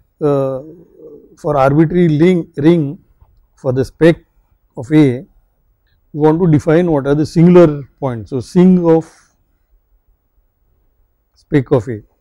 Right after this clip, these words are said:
These are all those prime ideals where the ring is not regular.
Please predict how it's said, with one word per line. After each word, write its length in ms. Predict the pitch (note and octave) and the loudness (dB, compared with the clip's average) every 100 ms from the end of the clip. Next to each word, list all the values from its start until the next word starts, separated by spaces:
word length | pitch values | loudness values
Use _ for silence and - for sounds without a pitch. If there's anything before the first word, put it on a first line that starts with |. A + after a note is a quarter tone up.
| _ _ _ _ _ _ _ _ _ _ _ _ _ | _ _ _ _ _ _ _ _ _ _ _ _ _
These 200 | C3+ C#3+ | -6 2
are 280 | F3 G3 A3 A#3 - _ _ _ _ | 4 4 0 -12 -20 _ _ _ _
all 400 | D3 E3 F#3+ G3 | 0 2 2 2
those 240 | F#3+ F#3 D#3+ | 2 2 2
prime 260 | E3+ E3+ | 2 2
ideals 340 | D#3+ E3+ F#3 D3 | 2 2 2 2
where 260 | D3+ E3 | 2 2
the 260 | E3+ D#3 C#3+ | 0 -6 -2
ring 180 | D#3+ D#3+ | -2 -2
is 140 | E3 | -2
not 320 | D3 E3 E3+ | -2 0 0
regular. 340 | D#3 A#2 G2+ | -2 -6 -8